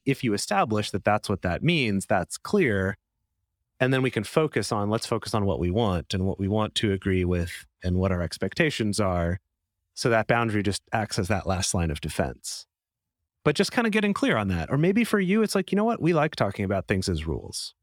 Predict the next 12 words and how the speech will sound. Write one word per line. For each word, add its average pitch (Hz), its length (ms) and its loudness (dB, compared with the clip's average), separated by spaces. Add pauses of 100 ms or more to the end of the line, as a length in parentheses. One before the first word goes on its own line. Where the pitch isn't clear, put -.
(160)
That 135 140 4
actually 156 220 2
just 151 140 -2
feels 120 380 2 (280)
comfortable 156 600 0
to - 200 -2
us 175 280 -2
'cause 98 200 -4
it 87 100 -2
feels 101 380 0
more 101 220 0
firm." 165 540 0